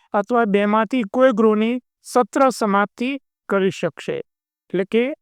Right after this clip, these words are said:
રાજ્યપાલને એ અધિકાર છે, ગૃહ બોલાવવું અને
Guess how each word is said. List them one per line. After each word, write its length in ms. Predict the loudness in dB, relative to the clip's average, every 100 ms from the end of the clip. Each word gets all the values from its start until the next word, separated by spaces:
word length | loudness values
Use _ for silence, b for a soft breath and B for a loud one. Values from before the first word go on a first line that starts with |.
| _ _ _
રાજ્યપાલને 1600 | 0 2 2 2 6 6 6 2 -2 -8 _ _ _ -6 -4 -4 -8 _
એ 80 | -2
અધિકાર 480 | 0 -2 -2 -2 -4
છે, 280 | -8 -12 -14 _ _ _ _ _ _
ગૃહ 500 | -20 -6 0 2 2
બોલાવવું 680 | 2 6 8 8 6 0 -2 _ _ _ _ -8
અને 440 | -4 -2 -2 -6